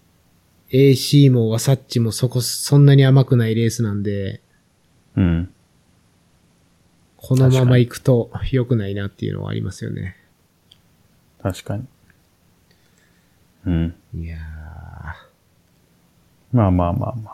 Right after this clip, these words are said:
Speaker 2: あ。
Speaker 1: ちゃんとやらないと。
Speaker 2: うん。まあでも、なんて言ったらいいんですかね。気持ちがないと。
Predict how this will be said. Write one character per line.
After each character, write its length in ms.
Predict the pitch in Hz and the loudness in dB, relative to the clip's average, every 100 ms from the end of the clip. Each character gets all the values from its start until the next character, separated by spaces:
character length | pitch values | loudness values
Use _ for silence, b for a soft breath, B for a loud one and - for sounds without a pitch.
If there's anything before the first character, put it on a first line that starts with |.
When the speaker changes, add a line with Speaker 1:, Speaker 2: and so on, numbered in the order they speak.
| - | -16
Speaker 2:
あ。 0 | |
Speaker 1:
ち 80 | 104 | -14
ゃ 60 | |
ん 60 | 92 | -12
と 100 | - | -12
や 120 | 92 | -12
ら 100 | 90 | -14
な 140 | 87 | -14
い 60 | 85 | -16
と。 180 | 87 80 _ _ _ _ _ _ _ | -16 -18 _ _ _ _ _ _ _
Speaker 2:
う 60 | 92 | -4
ん。 320 | 85 85 90 _ _ _ | -4 -4 -10 _ _ _
ま 100 | 113 | 0
あ 40 | 95 | 2
で 100 | 90 | 2
も、 240 | 82 - _ _ _ _ _ _ _ _ _ _ _ _ _ _ _ _ - | 0 -6 _ _ _ _ _ _ _ _ _ _ _ _ _ _ _ _ -2
な 100 | 95 | -2
ん 80 | 85 | -2
て 100 | 98 | -6
言 40 | |
っ 40 | |
た 100 | - | -8
ら 20 | - | -10
い 20 | |
い 20 | |
ん 20 | |
で 20 | |
す 80 | 92 | -8
か 120 | 110 | -2
ね。 120 | 113 113 | -2 2
気 100 | 127 | 2
持 140 | 117 | 4
ち 120 | - | 2
が 100 | 113 | 2
な 120 | 104 92 | 2 2
い 60 | |
と。 180 | - - | -2 -6